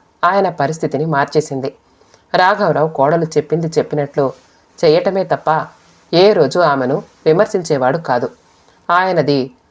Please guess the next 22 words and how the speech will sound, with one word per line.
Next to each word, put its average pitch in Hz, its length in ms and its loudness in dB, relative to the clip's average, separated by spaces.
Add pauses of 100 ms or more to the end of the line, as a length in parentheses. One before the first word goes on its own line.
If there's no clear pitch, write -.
(180)
అంతర్ముఖ 175 560 0
స్వభావం. 127 500 -2 (560)
రమ 196 220 2
ప్రవర్తనని 165 760 0
చూసి 135 320 -2 (420)
ఆమె 190 260 2
ధోరణిని 160 500 0
గుర్తించిన 160 520 -2
శ్రీపతి 151 440 -4
మనసు 135 520 -4 (380)
గాయపడింది. 143 560 -2 (600)
ముందు 240 280 6
మందలించే 190 540 2
ప్రయత్నం 156 480 -2
చేశాడు, 139 340 0 (460)
కానీ 170 360 0 (400)
రమ 202 260 2
ధోరణి 165 380 0
మారలేదు. 135 500 -2 (520)
మామగారిని 175 640 2
అలాగే 143 640 0 (300)
వేధించసాగింది. 160 840 0